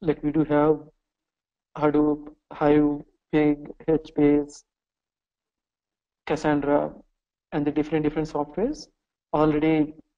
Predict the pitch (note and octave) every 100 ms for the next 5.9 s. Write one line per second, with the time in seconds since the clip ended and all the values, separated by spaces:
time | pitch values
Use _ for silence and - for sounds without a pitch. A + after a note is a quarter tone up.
0 | - D#3 D3 E3 D3 D3 D#3+ A3 D3 C#3+
1 | C#3 C#3 - C3 C#3+ - D#3+ A#3+ A3 _
2 | _ _ _ _ _ _ - E3+ D#3 G3+
3 | G#3+ G3+ F#3 E3 G3 D#4 - _ _ _
4 | _ F#3 D#3+ E3 D#3+ D#3+ - - _ _
5 | _ D3 C#3 E3+ E3+ E3 D#3+ C4+ -